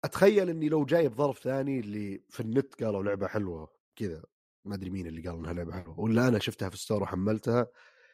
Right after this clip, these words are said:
يمكن أوقف، اللي أقول: "أوكي، أبرجع لها بعدين". بس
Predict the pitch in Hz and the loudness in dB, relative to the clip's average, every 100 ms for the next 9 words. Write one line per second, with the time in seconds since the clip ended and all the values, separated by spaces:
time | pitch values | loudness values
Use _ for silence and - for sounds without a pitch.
0 | _ _ _ _ _ - 254 277 - 107 | _ _ _ _ _ 2 6 8 6 2
1 | 101 80 - - - _ _ _ _ _ | 2 2 -6 -20 -20 _ _ _ _ _
2 | _ 95 95 92 87 - - - 123 127 | _ -8 -4 -4 -6 -10 -16 -12 -8 -4
3 | 135 - 135 113 120 113 - _ _ _ | -4 0 -2 0 -2 -4 -12 _ _ _
4 | _ _ _ - 113 110 98 95 85 80 | _ _ _ -2 2 4 4 4 2 0
5 | 80 76 - - _ _ _ _ _ _ | -4 -4 -8 -14 _ _ _ _ _ _
6 | _ _ _ _ _ _ _ 110 117 - | _ _ _ _ _ _ _ 6 6 6
7 | - - | -10 -14